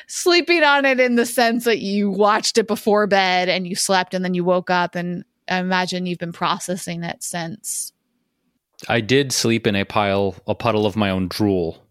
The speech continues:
Speaker 2: I did do that. I did do that. Been having some congestion issues lately and mouth breathing at night. I know it's probably not the best for me, but it happens.
Speaker 1: Wait a second. What happened to those breathe strips that we got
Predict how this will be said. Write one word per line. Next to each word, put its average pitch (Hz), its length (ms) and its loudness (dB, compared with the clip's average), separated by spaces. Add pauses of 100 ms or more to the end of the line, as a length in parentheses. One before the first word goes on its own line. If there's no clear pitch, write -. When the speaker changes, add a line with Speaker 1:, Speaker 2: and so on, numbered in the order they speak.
(200)
Speaker 2:
I 101 60 -2
did 101 220 0
do 101 120 0
that. 90 300 -2 (500)
I 104 60 -2
did 98 220 -4
do 95 120 -4
that. 80 360 -6 (400)
Been 107 100 0
having 101 240 0
some 101 180 -2
congestion 98 540 -2
issues 90 320 -4
lately 92 360 -2
and 87 180 -6
mouth 98 280 -2
breathing 98 360 -2
at 90 100 -6
night. 98 240 0
I 101 60 -2
know 98 120 -2
it's 98 120 -4
probably 98 420 -2
not 92 200 -2
the 104 60 -2
best 92 280 -2
for 101 120 -4
me, 92 180 -2
but 85 280 -4 (300)
it 95 100 -2
happens. 82 460 -6 (180)
Speaker 1:
Wait 523 180 4
a 427 60 2
second. 262 460 0
What 320 180 0
happened 339 360 0
to 302 120 -2
those 254 320 0
breathe 294 360 0
strips - 500 -2
that 185 160 0
we 190 100 0
got 180 340 -2